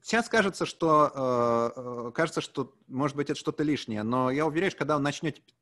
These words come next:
пытаться писать сами код, очень, эм, <laughs> как бы, э, трудности вдруг вылезут, и, э, там придётся чесать репу и думать, а как же, как же иначе?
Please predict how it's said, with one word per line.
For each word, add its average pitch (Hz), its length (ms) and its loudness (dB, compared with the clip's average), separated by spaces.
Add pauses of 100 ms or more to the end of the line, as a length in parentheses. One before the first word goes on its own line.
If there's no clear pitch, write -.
пытаться 147 400 0
писать 262 340 -4
сами 127 280 -2
код, - 260 -2
очень, 151 380 -4 (460)
эм, 123 260 -2
<laughs> - 300 2 (180)
как 135 180 2
бы, 147 100 6 (200)
э, 147 100 -4 (400)
трудности 190 480 0
вдруг 143 320 0
вылезут, 156 680 0
и, 135 280 -2 (100)
э, 120 640 -2 (140)
там 117 500 -4
придётся 131 360 -4
чесать 139 300 -4
репу 196 280 -2
и - 20 -4
думать, 131 340 -6
а 117 60 -4
как 139 240 -2
же, 117 300 -2
как 123 180 -4
же 120 100 -6
иначе? 117 340 -6